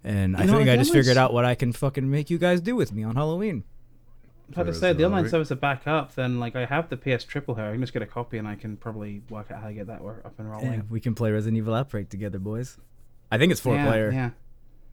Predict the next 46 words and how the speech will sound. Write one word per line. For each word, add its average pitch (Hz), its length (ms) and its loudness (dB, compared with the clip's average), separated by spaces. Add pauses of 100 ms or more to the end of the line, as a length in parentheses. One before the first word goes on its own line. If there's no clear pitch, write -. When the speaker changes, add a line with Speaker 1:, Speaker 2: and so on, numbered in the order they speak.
(600)
Speaker 2:
I 160 100 6
believe, 160 280 6
I - 60 -4
thought 226 120 0
it 262 40 4
was - 120 2
more 156 220 2
than 117 100 -2
that. 113 80 -4
I 107 60 -6
remember 170 260 2
my 143 140 2
cousin 151 360 -2
owned 113 220 0
it 113 40 0
and 107 100 -2
I 113 40 -2
used 117 120 -8
to 120 60 -6
visit 120 260 0
and 110 100 -4
they 117 40 -4
were 120 60 -4
playing 110 300 -8
it 110 100 -8
a - 60 -14
fair 107 280 -8
bit. 104 140 -10
I 92 100 -8
could 151 140 -2
have 131 80 -2
sworn 120 180 -2
it 110 40 -2
was, 101 100 -6
like, 104 180 -6
s-, - 120 -20
you - 80 -10
could 113 120 -4
have 110 180 -6
six - 240 -8
or - 20 -12
seven 110 200 -8
people 107 260 -8
in 95 80 -6
a 98 40 -10
session. 104 440 -8